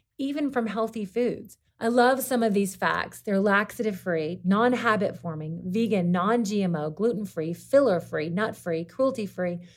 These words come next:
and most importantly, completely designed to be taken as needed. I can even pronounce all six of their ingredients, and you always know that is a very good sign. Bromelain, ginger root, lemon balm, dandelion root, peppermint,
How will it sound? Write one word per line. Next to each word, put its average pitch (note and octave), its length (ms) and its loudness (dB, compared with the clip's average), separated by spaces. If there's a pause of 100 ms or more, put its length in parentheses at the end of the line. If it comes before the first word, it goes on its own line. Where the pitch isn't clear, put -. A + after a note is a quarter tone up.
(260)
and A#3+ 140 0
most C4+ 160 2
importantly, C4 440 -4
completely B3+ 640 -6
designed G3 520 -2
to G#3 80 -6
be G3 100 -2
taken F#3+ 460 -6
as F#3 280 -2
needed. F3 500 -2 (480)
I A#3 80 0
can C#4 140 -2
even C#4+ 240 2
pronounce G#3+ 360 0 (160)
all A#3+ 300 4
six - 500 -4
of - 160 -6
their G3 160 2
ingredients, F#3 640 -2
and F3 120 -4
you F3+ 180 -4
always A3 400 0
know F#3+ 440 -2
that F3+ 160 -2
is E3+ 100 -6
a D#3+ 60 -4
very D#3+ 420 -6
good C#3+ 180 -10
sign. - 440 -10 (500)
Bromelain, F#3+ 560 2
ginger F3 380 -2
root, D#3+ 340 -6
lemon F3+ 320 0
balm, D#3+ 460 -6 (380)
dandelion G#3 640 0
root, E3 240 -4 (120)
peppermint, A3+ 520 -2